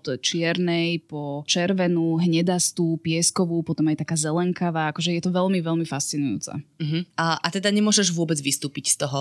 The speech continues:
Speaker 1: Nie.
Speaker 2: a-, autička, hej?
Speaker 1: Nie. Dokonca sa aj zle fotí, e,
Speaker 2: Mhm.
Speaker 1: takže neodporúčam vám úplne nejakým Instagramovým hviezdam chodiť si tam,
Speaker 2: <clears throat>
Speaker 1: e, fotiť tie kráteriky zblízka, lebo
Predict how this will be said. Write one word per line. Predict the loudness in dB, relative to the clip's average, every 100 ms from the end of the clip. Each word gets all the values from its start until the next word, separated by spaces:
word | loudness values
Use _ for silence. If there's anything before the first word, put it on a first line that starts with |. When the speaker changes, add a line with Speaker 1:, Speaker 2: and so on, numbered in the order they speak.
| 0
Speaker 1:
Nie. | 0
Speaker 2:
a-, | -2 -4
autička, | -4 -4 -6 -4 -2
hej? | -2 -4 -2
Speaker 1:
Nie. | 2 2 0 -6 -6
Dokonca | 0 2 2
sa | 4 4
aj | 4
zle | 2
fotí, | 2 -2 0 2 2
e, | 2
Speaker 2:
Mhm. | 2 4 2 2
Speaker 1:
takže | 2 2 2 2
neodporúčam | 0 -2 0 0 0 -2 -4
vám | -4 -4
úplne | -6 -4 -2 -2 0 -2 -4 -4
nejakým | -4 -2 0 2
Instagramovým | 2 2 -2 -2 -2 0 2
hviezdam | 2 0 0 0 0
chodiť | -2 -2 -2
si | -2
tam, | -2 0
Speaker 2:
<clears throat> |
Speaker 1:
e, | 0 2 2
fotiť | 2 2 2
tie | 2
kráteriky | 2 2 2 0 0
zblízka, | 0 0 0 2 2
lebo | 2 2 0